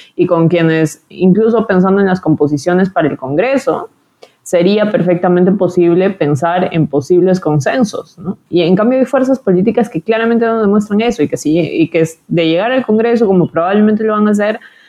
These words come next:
lo que probablemente van a plantear es un sistema de, de discursos de odio y de intolerancia que francamente ni siquiera me quiero imaginar, ¿no? Entonces creo que esto de pensar el componente,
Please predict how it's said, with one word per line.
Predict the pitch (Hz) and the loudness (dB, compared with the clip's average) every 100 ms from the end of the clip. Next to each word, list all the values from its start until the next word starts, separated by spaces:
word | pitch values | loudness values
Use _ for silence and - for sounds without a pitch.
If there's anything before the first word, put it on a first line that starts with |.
| _ - | _ -2
lo | 180 | 0
que | 160 | 0
probablemente | 139 170 175 254 240 233 226 | 0 0 0 0 2 2 2
van | 220 | 0
a | 214 | 0
plantear | 185 185 185 196 | 2 2 2 0
es | 214 | 0
un | 196 185 | 2 0
sistema | 185 - 202 208 202 | -2 -2 0 2 2
de, | 175 160 | 0 0
de | 160 165 | 0 0
discursos | 160 156 - 185 208 196 | 2 0 0 0 2 0
de | 170 | 0
odio | 175 180 185 214 214 220 | 0 0 0 0 0 0
y | 214 | 0
de | 185 | 0
intolerancia | 175 160 151 147 165 180 190 233 | -2 -2 0 0 0 0 0 -2
que | 180 | -4
francamente | 175 196 214 202 208 226 | -4 0 2 2 0 -2
ni | 196 | -4
siquiera | 180 175 202 | -4 -4 -2
me | 170 | -2
quiero | 170 180 | 0 0
imaginar, | 175 143 175 269 277 175 | -2 -2 -2 -2 -4 -4
¿no? | 175 202 | -4 -4
Entonces | 220 196 190 208 - | -2 -2 -2 -4 -2
creo | 214 226 | -2 -2
que | 233 185 170 | -2 -2 0
esto | 190 - 208 | -2 -2 -2
de | 190 170 165 | 0 0 -2
pensar | - 156 160 220 220 | -2 -2 0 -2 -2
el | 226 | -2
componente, | 196 175 170 185 202 208 196 | 0 0 0 -2 -2 -2 -2